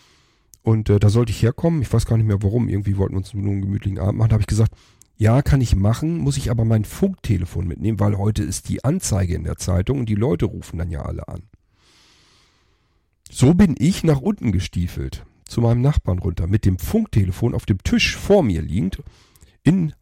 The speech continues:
heißer Erwartung, wer jetzt alles bei mir einen Computer bestellen würde. Ja, das ist naiv, das weiß ich heute auch, aber viele gehen immer noch so ran an die Sache. Die denken sich, der ganze Markt, alle Menschen warten darauf, dass sie sich endlich selbstständig gemacht haben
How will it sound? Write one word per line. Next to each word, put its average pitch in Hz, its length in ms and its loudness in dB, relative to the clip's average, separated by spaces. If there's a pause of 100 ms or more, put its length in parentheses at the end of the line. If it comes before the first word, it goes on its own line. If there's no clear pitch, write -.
heißer 160 360 4
Erwartung, 127 680 0
wer 101 120 2
jetzt - 300 -4
alles 113 360 0
bei 92 220 -4
mir 90 240 -2
einen 95 100 -4
Computer 98 420 -2
bestellen 82 560 -8
würde. 82 340 -10 (1300)
Ja, 110 360 6
das 147 180 2
ist - 380 -6
naiv, 87 640 -2
das - 200 -8
weiß - 260 0
ich 98 160 0
heute 90 340 2
auch, 208 240 -2
aber 92 180 0
viele 131 380 0
gehen 135 240 0
immer 117 220 0
noch 90 160 0
so - 180 -8
ran 85 400 -2
an 92 100 -6
die 85 80 -4
Sache. 82 380 -6 (160)
Die 101 80 -2
denken 92 340 -2
sich, 208 300 0 (400)
der 98 100 2
ganze 139 400 0
Markt, 104 600 0
alle 151 180 4
Menschen 120 500 0
warten 113 440 0
darauf, 110 440 2
dass - 180 -4
sie 92 60 -4
sich 90 220 -4
endlich 120 240 -2
selbstständig - 540 -4
gemacht 107 340 -2
haben 98 360 0